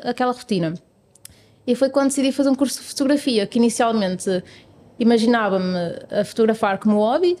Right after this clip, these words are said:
sim, uma coisa só mesmo para aliviar a cabeça, ah, mas comecei,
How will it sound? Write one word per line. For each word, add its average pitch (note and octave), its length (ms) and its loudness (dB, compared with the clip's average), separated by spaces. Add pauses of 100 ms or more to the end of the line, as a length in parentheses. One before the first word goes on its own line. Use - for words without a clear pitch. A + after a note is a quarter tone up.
sim, - 240 -4
uma G3+ 160 0
coisa F#3+ 560 -2
só E4 160 -2
mesmo D#4+ 260 4
para A#3+ 640 2
aliviar A3 340 4
a G#3 60 0
cabeça, C4 800 0 (600)
ah, A#3+ 560 2
mas C4+ 300 2
comecei, A3 960 0